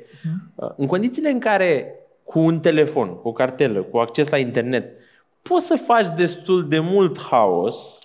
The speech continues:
Speaker 1: Așa.
Speaker 2: dacă știi ce ai de făcut.
Speaker 1: Așa.
Speaker 2: Și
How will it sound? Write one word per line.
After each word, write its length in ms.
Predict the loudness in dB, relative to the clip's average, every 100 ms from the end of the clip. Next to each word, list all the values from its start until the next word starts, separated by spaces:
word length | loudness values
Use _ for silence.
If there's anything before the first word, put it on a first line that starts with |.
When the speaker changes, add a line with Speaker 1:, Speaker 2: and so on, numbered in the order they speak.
| -6
Speaker 1:
Așa. 220 | -4 0
Speaker 2:
dacă 460 | 0 0 0 0 0
știi 340 | -6 -2 -2
ce 300 | 0 0 2 2
ai 100 | 0
de 80 | -2
făcut. 480 | -8 -10 -4 -4 -4
Speaker 1:
Așa. 380 | -8 -4 -6 -8 -14 _ _ _ _ _ _ _ _
Speaker 2:
Și 500 | -6 0 2 0